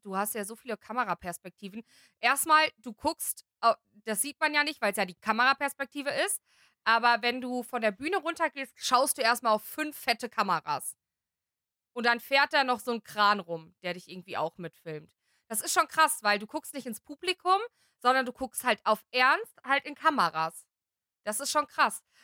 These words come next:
Und rechts und links war ja übelst viel Publikum. Und ey, ich schwöre es dir, ich fand das so krass. Ich hab die ganze Zeit so einen lauten Applaus bekommen und Leute haben geschrien, "Sandra ist die Geilste" und so.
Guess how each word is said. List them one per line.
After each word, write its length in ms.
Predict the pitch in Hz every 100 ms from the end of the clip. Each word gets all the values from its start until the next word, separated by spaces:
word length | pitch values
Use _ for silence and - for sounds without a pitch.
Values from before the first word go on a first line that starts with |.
| _
Und 280 | 285 269 - 254
rechts 400 | 262 254 294 320
und 100 | 262
links 300 | 262 247 220
war 140 | 226
ja 120 | 233 233
übelst 280 | 254 262 -
viel 80 |
Publikum. 640 | 208 339 339 302 - 233 302 - _ _ _ _
Und 320 | 277 277 - _ _
ey, 220 | - 254
ich 140 | 233 208
schwöre 340 | - 247 311
es 80 | 320
dir, 80 | 240
ich 80 | 226
fand 140 | 254
das 100 | 226
so 80 | 277
krass. 180 | - 262 _ _ _
Ich 120 | 214
hab 120 | 226 - 190 180 -
die 60 |
ganze 280 | 208 254 294
Zeit 240 | - 254 185
so 280 | 202 294
einen 200 | 359 311
lauten 360 | 277 262 320 254
Applaus 480 | 226 - 240 330 -
bekommen 340 | 240 254 247
und 80 | 247
Leute 300 | 233 254 311
haben 100 | 269
geschrien, 340 | 269 - 254 220
"Sandra 360 | 370 392 381
ist 140 | 370 -
die 100 | 330
Geilste" 560 | 349 381 494 - 403
und 220 | 339 320
so. 200 | 285 339